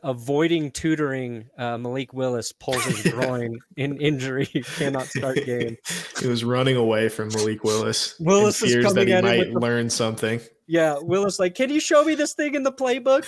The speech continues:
Speaker 2: <laughs>
Speaker 1: And
Speaker 2: "I
Speaker 1: Tannehill
Speaker 2: can't." <laughs>
Speaker 1: uses his sneaky speed.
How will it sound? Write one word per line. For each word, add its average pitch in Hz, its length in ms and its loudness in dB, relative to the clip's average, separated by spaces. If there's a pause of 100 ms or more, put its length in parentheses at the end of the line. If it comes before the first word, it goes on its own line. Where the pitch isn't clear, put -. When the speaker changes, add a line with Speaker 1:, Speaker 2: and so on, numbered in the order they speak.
(140)
Speaker 2:
<laughs> - 520 -12
Speaker 1:
And 127 120 -4
Speaker 2:
"I 170 60 2
Speaker 1:
Tannehill 196 1000 2 (100)
Speaker 2:
can't." 170 120 -4
<laughs> - 0 -
Speaker 1:
uses 180 340 0
his 196 240 2
sneaky 170 460 -4
speed. 165 580 -2